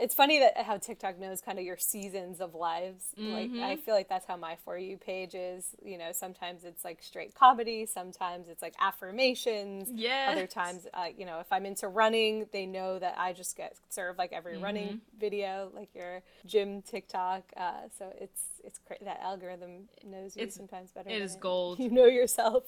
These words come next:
Speaker 2: It is gold.
Speaker 1: Yeah. What have been some of your, uh, recent favorite trends that you've been seeing on there?
Speaker 2: So just last night,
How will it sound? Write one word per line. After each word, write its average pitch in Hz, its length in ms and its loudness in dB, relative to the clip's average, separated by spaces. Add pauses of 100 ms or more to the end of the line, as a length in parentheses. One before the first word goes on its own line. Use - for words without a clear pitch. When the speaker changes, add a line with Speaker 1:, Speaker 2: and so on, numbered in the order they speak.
(120)
Speaker 2:
It 220 120 -2
is 208 180 -2
gold. 180 440 -2
Speaker 1:
Yeah. 196 140 -2 (400)
What 262 220 12
have 302 100 0
been 320 240 0
some 269 180 4
of 247 160 -4
your, 226 220 4
uh, 190 220 4
recent 208 480 0
favorite 190 380 -6
trends 185 380 -6
that 175 140 -8
you've 190 120 -10
been 180 160 -12
seeing 180 360 -8
on 170 160 -12
there? 170 300 -10 (640)
Speaker 2:
So 190 440 -2 (100)
just 185 260 -10
last 196 280 -8
night, 147 400 -8